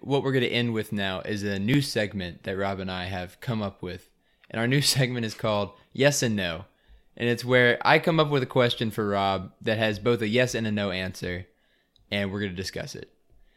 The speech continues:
And so, Rob, this week, the question is,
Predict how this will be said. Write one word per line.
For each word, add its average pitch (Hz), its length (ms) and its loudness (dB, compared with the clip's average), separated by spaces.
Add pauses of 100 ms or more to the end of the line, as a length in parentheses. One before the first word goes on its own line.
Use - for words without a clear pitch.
(140)
And 107 140 -4
so, 113 140 0
Rob, 117 360 4
this 143 200 0
week, 127 380 0 (340)
the 117 120 -2
question 117 440 0
is, 101 380 -2